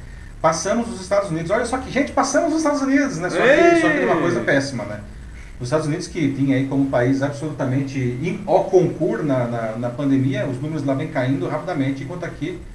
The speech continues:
Speaker 1: vem subindo rapidamente. Passamos os Estados Unidos em no-, em, em mortes em um único dia, né?
Speaker 2: Continuando aqui, eu tenho mais uma vez o Leverson Freitas. Ele disse que, na opinião dele, esse caso da rachadinha foi o que vendeu o Bolsonaro. E agora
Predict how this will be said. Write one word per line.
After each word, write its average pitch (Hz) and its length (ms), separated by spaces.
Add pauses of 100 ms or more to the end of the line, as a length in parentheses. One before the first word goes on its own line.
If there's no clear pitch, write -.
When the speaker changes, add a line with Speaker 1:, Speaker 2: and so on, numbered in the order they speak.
(440)
Speaker 1:
vem 127 140
subindo 135 380
rapidamente. 120 560
Passamos 165 600
os - 100
Estados 151 280
Unidos 123 380
em 143 100
no-, 131 460
em, 135 80
em 135 200
mortes 139 600
em 143 100
um 147 80
único 151 220
dia, 110 260
né? 101 120 (1400)
Speaker 2:
Continuando 147 340
aqui, 151 260
eu 180 140
tenho 151 560
mais 156 220
uma 156 100
vez 147 320
o 123 300
Leverson 143 400
Freitas. 135 640 (420)
Ele 127 100
disse 127 220
que, - 60
na 165 60
opinião 170 300
dele, 147 300
esse 156 160
caso 139 340
da 131 80
rachadinha 135 560
foi 143 120
o - 20
que - 100
vendeu 139 360
o - 20
Bolsonaro. 127 560
E 110 80
agora 113 400